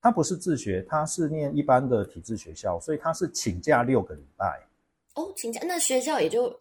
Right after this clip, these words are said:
Speaker 2: 如果是只是，呃，国小的话，请假比较顺利。那这个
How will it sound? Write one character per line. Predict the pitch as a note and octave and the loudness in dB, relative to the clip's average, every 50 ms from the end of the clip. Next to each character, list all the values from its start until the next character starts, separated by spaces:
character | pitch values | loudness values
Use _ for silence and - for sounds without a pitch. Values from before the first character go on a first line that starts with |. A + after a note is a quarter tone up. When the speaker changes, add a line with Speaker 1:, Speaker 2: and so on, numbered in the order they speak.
| _ - - | _ -20 -14
Speaker 2:
如 | E3+ G#3+ C#4+ E4 | -8 -2 -2 0
果 | F4 F4 C4+ F3 | 2 2 2 0
是 | - D4+ | 0 -4
只 | D4 - E3 D3+ | -6 -6 -6 -6
是， | F#3 B3+ C4 A#3+ - - _ _ - | -4 -4 -4 -6 -6 -10 _ _ -4
呃， | - F3+ E3+ E3 | -2 0 0 0
国 | D#3+ - F3 E3+ G#3+ | -2 -2 0 0 0
小 | B3 - G#3+ C#3+ G#2 | -2 -2 -4 -4 -4
的 | - C#3+ | -6 -6
话， | E3 G#3 G#3+ F#3 | -8 -6 -8 -8
请 | F#3 - - - - | -8 -8 -10 -8 -10
假 | G3+ G3 E3 | -8 -8 -8
比 | E3+ - | -8 -6
较 | D#3 D#3 F3 | -6 -6 -6
顺 | F3+ - - E3 D3+ C3+ D#3+ | -6 -6 -6 -6 -6 -4 -4
利。 | D#3+ D#3 F#2 - | -6 -6 -6 -6
那 | B3+ D4+ D4 | -6 -6 -6
这 | B3+ D#4 C#4 | -6 -6 -2
个 | C4 A#3+ G3 F#3 D3+ - A2 | -2 -2 0 -2 -4 -4 -8